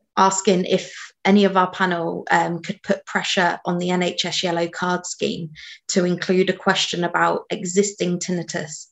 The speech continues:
being worse rather than new tinnitus post-vaccine.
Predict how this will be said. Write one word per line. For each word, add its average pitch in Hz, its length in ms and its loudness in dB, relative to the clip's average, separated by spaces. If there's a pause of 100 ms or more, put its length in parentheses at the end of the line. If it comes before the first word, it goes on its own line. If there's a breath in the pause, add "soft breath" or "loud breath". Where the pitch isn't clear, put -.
(160)
being 165 300 0
worse 170 520 -4 (180)
rather 180 320 2
than 175 300 -2
new 180 280 2
tinnitus 170 680 -8 (320 soft breath)
post-vaccine. - 840 -4